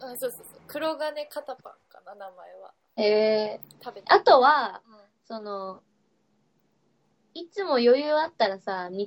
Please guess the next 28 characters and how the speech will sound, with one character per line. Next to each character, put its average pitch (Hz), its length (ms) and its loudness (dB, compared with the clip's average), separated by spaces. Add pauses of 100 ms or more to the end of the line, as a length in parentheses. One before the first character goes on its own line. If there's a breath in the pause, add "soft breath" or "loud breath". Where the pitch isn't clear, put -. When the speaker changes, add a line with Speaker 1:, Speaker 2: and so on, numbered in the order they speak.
(180)
Speaker 2:
で、 294 320 6 (300)
信 330 380 -4
号 339 160 8
の 330 120 2
な 330 140 2
い 262 80 2
道 226 160 2
路 196 100 4
と - 120 -14
か 202 80 -6
で - 100 -8
さ、 185 220 -4
車 262 420 4
と 262 140 -8
ち 285 100 -4
ょ 285 40 -2
っ - 20 -8
と 254 100 -4
か 214 160 -10
ち - 180 -4
合 220 140 8
う 202 60 2
時 - 260 -12
あ 175 40 -8
ん 170 100 -20
じ - 100 -16
ゃ - 20 -20
ん。 - 40 -20